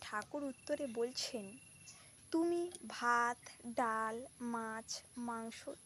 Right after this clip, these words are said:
যাই খাও, তাতে তা হয়ে যাও না। সেগুলিকে হজম করে সত্তাকে পোষণ দাও, বাড়াও।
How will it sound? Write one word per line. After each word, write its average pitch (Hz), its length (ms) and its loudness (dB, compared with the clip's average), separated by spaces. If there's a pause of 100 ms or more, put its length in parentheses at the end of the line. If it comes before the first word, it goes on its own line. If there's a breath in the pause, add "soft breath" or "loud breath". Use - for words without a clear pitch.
যাই 381 440 6
খাও, 208 300 -2 (760 loud breath)
তাতে 277 440 2 (220)
তা 285 280 4 (100)
হয়ে 302 220 4
যাও 202 320 2
না। 185 260 -14 (720)
সেগুলিকে 247 840 0
হজম 262 680 2
করে 320 320 2 (100)
সত্তাকে - 760 -2
পোষণ 285 600 -2
দাও, 311 200 4 (680)
বাড়াও। 202 500 -2